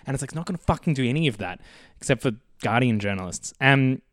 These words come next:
the other thing that happened this week was, uh, the Queensland Labor Party, um, reacted,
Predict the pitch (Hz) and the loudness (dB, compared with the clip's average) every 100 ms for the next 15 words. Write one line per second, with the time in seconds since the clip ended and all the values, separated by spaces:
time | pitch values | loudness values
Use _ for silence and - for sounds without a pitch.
0 | - - 147 165 190 220 190 175 175 175 | -20 2 6 8 6 4 4 4 4 2
1 | 156 165 143 147 135 113 - - 123 143 | 0 0 0 4 2 2 -6 0 2 2
2 | 127 147 127 131 123 123 - 120 120 113 | 2 0 4 6 6 4 2 2 2 -2
3 | - _ _ _ _ _ _ _ - 127 | -6 _ _ _ _ _ _ _ -18 -12
4 | 120 117 110 - _ _ _ _ - 135 | -12 -12 -16 -18 _ _ _ _ 4 6
5 | 123 - 143 123 - | 6 6 2 2 -2